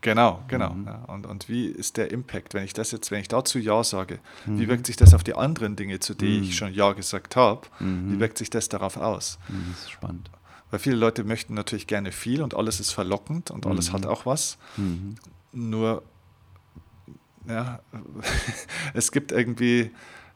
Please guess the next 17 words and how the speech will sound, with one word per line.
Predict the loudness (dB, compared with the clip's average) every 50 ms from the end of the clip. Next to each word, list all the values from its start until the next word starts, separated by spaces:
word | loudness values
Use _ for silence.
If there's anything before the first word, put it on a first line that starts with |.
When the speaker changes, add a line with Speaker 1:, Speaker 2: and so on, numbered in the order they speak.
| -20 -20 _ -10 -2
Speaker 1:
beim | 0 0 2
Erfolg | 2 -2 0 2 0 0 0 0
irgendwie | -2 -4 -2 -2 0 0 0
so | 0 -2 -2
einen | -2 -4 -4 -4
inneren | -4 -4 -4 -4 -4 -4 -4 -6 -6
Kern | -4 0 2 2 2 2 -2 -6 -8 _ _ _ _ _ _ _ _ _ _ -20 _ _ -20 -20 -20 _ _ _ _ _ _
und | -6 -4 -4 -2 -2
dann | -2 -2
gibt's | -2 -4 -4 0
äußere | 2 2 2 2 0 -2 -2
Schichten, | -2 -2 -4 -6 -6 -10 -4
vielleicht | 0 0 0 0 -2
wie | -4
so | -4 -2
eine | -4 -4 -4
Zwiebel. | -2 0 0 0 0 -2 -8